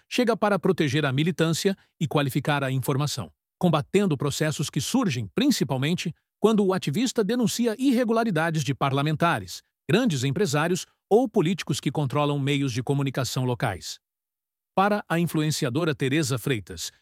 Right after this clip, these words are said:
que também integrou o grupo de trabalho, o manual é mais do que um guia jurídico. É um instrumento de resistência.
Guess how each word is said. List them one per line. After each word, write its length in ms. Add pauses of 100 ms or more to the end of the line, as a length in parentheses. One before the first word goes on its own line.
(160)
que 100
também 340
integrou 420
o 40
grupo 320
de 100
trabalho, 480 (320)
o 60
manual 340
é 60
mais 340
do 100
que 140
um 100
guia 220
jurídico. 540 (400)
É 100
um 120
instrumento 540
de 100
resistência. 760